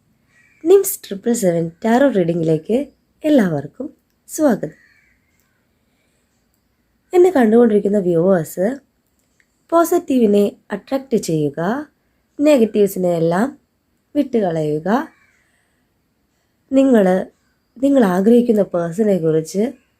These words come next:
ഒന്ന് ചിന്തിക്കുക. അവരിലേക്കും പോസിറ്റീവിനെ അട്രാക്റ്റ് ചെയ്യുവാനും നെഗറ്റീവ് ചിന്തകളെ അവരെ റിമൂവ് ചെയ്യുവാനും വേണ്ടിയിട്ട്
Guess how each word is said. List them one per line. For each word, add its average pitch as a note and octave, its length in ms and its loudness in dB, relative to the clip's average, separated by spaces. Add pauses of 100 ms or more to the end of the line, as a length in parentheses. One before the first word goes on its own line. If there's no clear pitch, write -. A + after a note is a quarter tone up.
(460)
ഒന്ന് D4 280 2
ചിന്തിക്കുക. F3 720 -4 (1400)
അവരിലേക്കും C4+ 720 2 (300)
പോസിറ്റീവിനെ G#3 840 0 (520)
അട്രാക്റ്റ് C#4 440 -6
ചെയ്യുവാനും E3+ 720 -4 (560)
നെഗറ്റീവ് B3+ 440 0 (180)
ചിന്തകളെ G3+ 580 0 (320)
അവരെ G#3+ 440 0 (340)
റിമൂവ് C#4 320 4
ചെയ്യുവാനും E3 540 -4
വേണ്ടിയിട്ട് F#3+ 600 -4